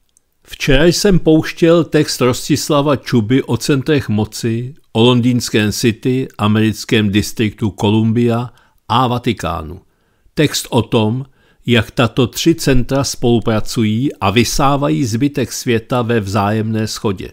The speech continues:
Já to dnes zkusím po Vidlácku a udělám včerejšímu článku antitézy.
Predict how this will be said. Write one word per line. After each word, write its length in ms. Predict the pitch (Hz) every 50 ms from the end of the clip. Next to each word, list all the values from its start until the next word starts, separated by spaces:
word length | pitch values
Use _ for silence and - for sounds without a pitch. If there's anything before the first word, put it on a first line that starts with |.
| - _ _ _ _ _ _ _ _ _ _ _ _ _ _ _
Já 200 | 107 104 107 107
to 180 | 104 - 160 156
dnes 220 | 151 190 180 -
zkusím 460 | - - - 160 - - - 196 185
po 140 | 156 165 135
Vidlácku 920 | 123 131 117 120 117 107 107 104 107 - - - - 127 120 - - -
a 120 | 135 123 -
udělám 500 | 127 120 104 123 123 123 127 131 139 131
včerejšímu 760 | - - - - 135 131 131 123 - - - 131 127 131 127
článku 680 | 117 - - 113 101 107 110 113 110 - 120 117 - -
antitézy. 720 | 120 131 117 - 127 95 - - - - - - - -